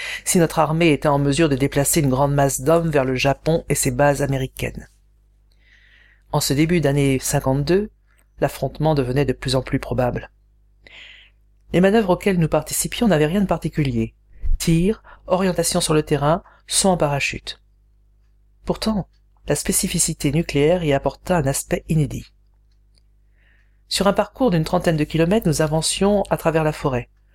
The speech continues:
consultions les cartes, pataugions dans les marécages. Une tâche exténuante,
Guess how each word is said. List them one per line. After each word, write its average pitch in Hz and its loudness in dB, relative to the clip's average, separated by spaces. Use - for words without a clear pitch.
consultions 190 0
les 180 2
cartes, - -6
pataugions 175 2
dans 160 2
les 156 2
marécages. 143 -2
Une 165 2
tâche - -4
exténuante, 139 -2